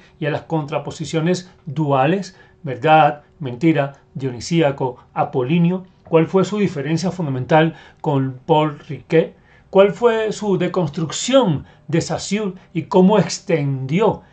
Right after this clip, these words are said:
el signo de una relación significante-significado a una cadena infinita de significantes?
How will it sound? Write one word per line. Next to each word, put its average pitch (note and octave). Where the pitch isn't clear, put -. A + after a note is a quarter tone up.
el C3+
signo D3
de D#3+
una A#3+
relación G#3
significante-significado E3+
a C#3
una F3+
cadena D#3+
infinita C#3+
de C#3+
significantes? D3+